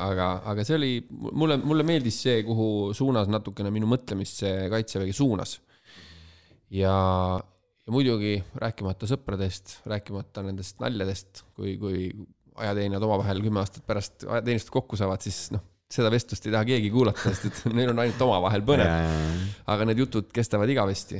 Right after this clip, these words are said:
Speaker 1: ehk et palju toredaid ja ka keerulisi, raskeid, äh, mälestusi.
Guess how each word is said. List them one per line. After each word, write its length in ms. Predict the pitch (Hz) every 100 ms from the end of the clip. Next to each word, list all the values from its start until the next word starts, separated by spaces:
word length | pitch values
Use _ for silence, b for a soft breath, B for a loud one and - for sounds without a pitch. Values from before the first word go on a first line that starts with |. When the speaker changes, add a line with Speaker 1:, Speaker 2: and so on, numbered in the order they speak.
| 92 107
Speaker 1:
ehk 160 | -
et 240 | 92 - -
palju 220 | 110 107
toredaid 560 | 110 107 98 95 - 101 95
ja 160 | 101 95
ka 140 | 98 101 - _ _
keerulisi, 540 | - 143 110 101 101 101 - -
raskeid, 480 | 135 - 101 95 - - -
äh, 140 | 104
mälestusi. 540 | 110 113 95 - 90